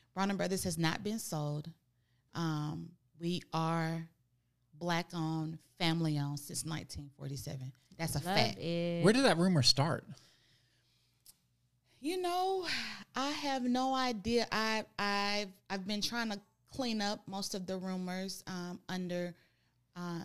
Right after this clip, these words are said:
Speaker 1: you know, my reign and Mister Bronner's reign. We've cleaned up the floor. You know, no more, uh, fake Louis Vuitton and Gucci bags. You can't buy that on the floor. It's not allowed, period.
Speaker 2: <laughs>
Speaker 1: Um, you know, they was, they were saying all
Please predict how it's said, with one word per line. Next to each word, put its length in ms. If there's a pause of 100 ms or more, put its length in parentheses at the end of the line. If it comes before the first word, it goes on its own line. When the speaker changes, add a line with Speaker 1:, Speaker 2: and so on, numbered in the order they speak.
Speaker 1:
you 100
know, 140
my 260
reign 360
and 140
Mister 260
Bronner's 500
reign. 300
We've 180
cleaned 300
up 100
the 80
floor. 460 (500)
You 80
know, 140
no 240
more, 480 (280)
uh, 200
fake 340
Louis 220
Vuitton 580
and 100
Gucci 360
bags. 480
You 80
can't 320
buy 160
that 100
on 160
the 60
floor. 320
It's 240 (120)
not 200
allowed, 420
period. 460 (260)
Speaker 2:
<laughs> 100 (440)
Speaker 1:
Um, 340
you 100
know, 140
they 160
was, 260 (160)
they 140
were 140
saying 420
all 240